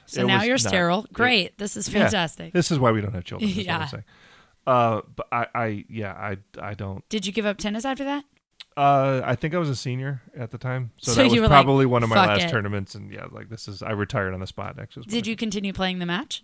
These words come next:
Speaker 2: Mm-hmm. Yeah.
Speaker 1: Did you lose miserably?
Speaker 2: Well, yeah, I don't think we won a point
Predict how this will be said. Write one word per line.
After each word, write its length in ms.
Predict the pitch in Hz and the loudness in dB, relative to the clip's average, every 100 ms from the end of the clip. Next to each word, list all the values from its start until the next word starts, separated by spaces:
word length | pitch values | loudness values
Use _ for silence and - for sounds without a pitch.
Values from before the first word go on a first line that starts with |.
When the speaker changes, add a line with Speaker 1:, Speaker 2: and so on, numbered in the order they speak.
| _ | _
Speaker 2:
Mm-hmm. 140 | 185 262 _ - | -12 -12 _ -10
Yeah. 140 | 101 - _ _ _ _ _ _ _ - | -10 -12 _ _ _ _ _ _ _ -8
Speaker 1:
Did 160 | 185 | -6
you 100 | 185 | -6
lose 240 | 175 185 185 | -4 -4 -4
miserably? 420 | 180 190 226 277 | -6 -6 -4 -2
Speaker 2:
Well, 220 | 175 170 | 0 -2
yeah, 380 | 127 143 160 110 95 | -2 0 2 2 2
I 60 | |
don't 100 | 127 | 2
think 120 | 123 113 | 2 0
we 80 | |
won 140 | 110 101 | -2 -2
a 40 | |
point 460 | - - 139 - | -6 -6 -6 -8